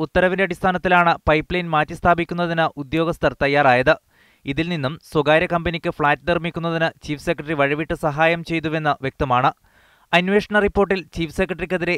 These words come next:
രൂക്ഷ വിമർശം നിലനിൽക്കെയാണ് കേസിൽ നിന്നൊഴിവാക്കുന്നതിന് ലോകായുക്ത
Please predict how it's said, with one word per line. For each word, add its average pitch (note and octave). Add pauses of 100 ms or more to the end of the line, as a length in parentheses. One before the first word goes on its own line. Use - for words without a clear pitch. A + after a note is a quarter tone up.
(100)
രൂക്ഷ D3+ (100)
വിമർശം E3
നിലനിൽക്കെയാണ് E3+ (420)
കേസിൽ E3
നിന്നൊഴിവാക്കുന്നതിന് F3+ (180)
ലോകായുക്ത E3